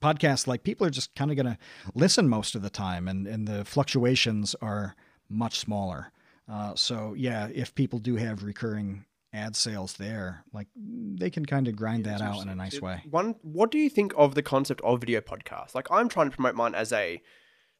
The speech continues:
Speaker 2: I don't like, I don't like the term YouTube podcast, but it's like, as a, a talk show podcast, I guess, like, framing it like that, not just a,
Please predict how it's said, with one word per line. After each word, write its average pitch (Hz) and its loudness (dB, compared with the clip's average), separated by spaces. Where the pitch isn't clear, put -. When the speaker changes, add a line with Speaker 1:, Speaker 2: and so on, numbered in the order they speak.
Speaker 2:
I - -20
don't 160 0
like, 123 2
I 123 0
don't 139 4
like 113 0
the 110 -10
term 110 -4
YouTube 110 -6
podcast, - -8
but - -20
it's - -10
like, 107 -2
as 113 -2
a, 110 0
a 123 -2
talk 143 0
show 185 4
podcast, 196 2
I 175 0
guess, 190 0
like, 135 4
framing 147 8
it 117 2
like 117 6
that, 117 4
not 127 2
just - -6
a, 101 -2